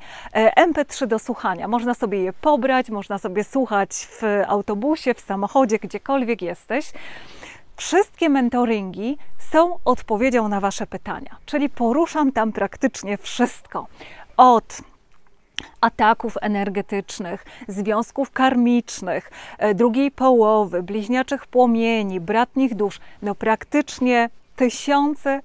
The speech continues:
różnych tematów. Mentoringi pojawiają się co jakiś czas. Nie ma takiej określonej daty, że a, co środę, albo co czwartek, albo co piątek.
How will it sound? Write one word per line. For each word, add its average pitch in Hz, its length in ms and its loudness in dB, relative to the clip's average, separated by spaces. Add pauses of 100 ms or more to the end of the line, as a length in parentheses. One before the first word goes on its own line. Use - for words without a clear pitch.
(120)
różnych 214 600 2 (260)
tematów. 208 560 -2 (300)
Mentoringi 302 560 4
pojawiają 269 640 4
się 240 380 0
co 285 180 4
jakiś 233 380 0
czas. 208 420 -4 (260)
Nie 254 180 6
ma 277 120 4
takiej - 260 -4
określonej 220 640 -2
daty, 214 380 -2
że 190 220 -2
a, 277 360 6
co 233 320 2
środę, 226 460 0
albo 214 280 0
co 226 180 -2
czwartek, 214 680 -2
albo 208 260 0
co 233 180 -2
piątek. 196 520 -4